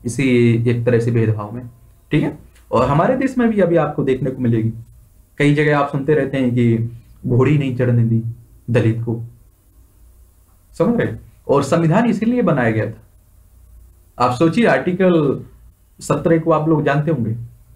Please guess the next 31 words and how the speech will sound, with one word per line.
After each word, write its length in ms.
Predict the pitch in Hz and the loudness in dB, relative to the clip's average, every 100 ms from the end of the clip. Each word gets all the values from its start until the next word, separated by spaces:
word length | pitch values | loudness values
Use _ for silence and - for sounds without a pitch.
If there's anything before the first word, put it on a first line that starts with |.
| - - | -20 -4
अस्पृश्यता 760 | 127 131 117 139 - 151 151 151 | -2 -2 -4 -4 -2 -2 0 0
का 120 | 147 | -2
अंत, 360 | - 117 - - - _ - - - | -2 -4 -4 -10 -20 _ -20 -10 -4
यानी 200 | 135 160 | 0 0
कि 120 | 151 | 0
कहने 280 | 147 151 151 | 0 0 2
का 100 | 160 | 0
मतलब 260 | 151 151 | 0 0
है 80 | 151 | 0
कि 240 | 151 151 123 | 2 0 0
भेदभाव 500 | 123 139 120 131 120 | 0 -2 -2 -2 0
ना 160 | 120 | -2
किया 200 | 117 113 | 0 0
जाए 160 | 107 110 | 0 0
एक 160 | 113 | 0
जाति 280 | 113 110 127 | 0 -2 -4
से 160 | - 170 | -8 -6
दूसरी 340 | 120 117 120 | -6 -6 -4
जाति 260 | 110 104 110 | -4 -8 -12
का। 240 | 135 - _ _ _ - - - - - - - - - _ _ - 131 | -14 -16 _ _ _ -20 -20 -20 -16 -14 -14 -16 -18 -18 _ _ -12 -2
भारतीय 340 | 143 160 226 | 0 0 0
संविधान 440 | 226 185 185 196 202 | 0 2 2 2 2
सरकार 380 | 170 175 175 | 0 0 -2
को 80 | 180 | 0
वह 340 | 147 151 160 180 | 0 2 0 -2
सामर्थ्य 840 | - 143 123 139 131 - - 127 | -2 -4 -2 -2 -4 -10 -10 -2
यानी 200 | 120 143 | 0 2
कि 80 | 151 | 0
सक्षम 680 | - 127 - 180 175 180 175 - _ - - - - - - - | -2 -4 -4 -4 0 0 0 -6 _ -20 -20 -20 -20 -20 -8 -2
करता 260 | 123 123 | 0 0
है 240 | 131 107 | -2 -6